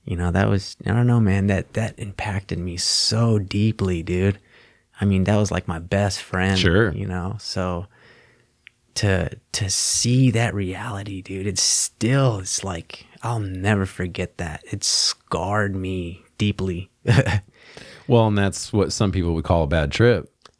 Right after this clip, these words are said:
Speaker 2: But on the flip, you know, it's, uh,
Speaker 1: Okay.
Speaker 2: sometimes
Speaker 1: All right. All right.
Speaker 2: well, and s-
Speaker 1: Touche.
Speaker 2: yeah.
Speaker 1: <laughs>
Speaker 2: Well, I think that's perspective.
Speaker 1: Yeah.
Speaker 2: I personally don't believe in bad trips.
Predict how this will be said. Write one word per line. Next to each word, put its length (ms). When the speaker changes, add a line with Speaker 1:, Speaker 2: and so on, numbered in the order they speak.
Speaker 2:
But 480
on 200
the 60
flip, 480
you 100
know, 220
it's, 380
uh, 120
Speaker 1:
Okay. 280
Speaker 2:
sometimes 480
Speaker 1:
All 60
right. 120
All 140
right. 120
Speaker 2:
well, 200
and 120
s- 60
Speaker 1:
Touche. 420
Speaker 2:
yeah. 400
Speaker 1:
<laughs> 0
Speaker 2:
Well, 300
I 80
think 160
that's 160
perspective. 720
Speaker 1:
Yeah. 540
Speaker 2:
I 280
personally 360
don't 180
believe 180
in 120
bad 200
trips. 500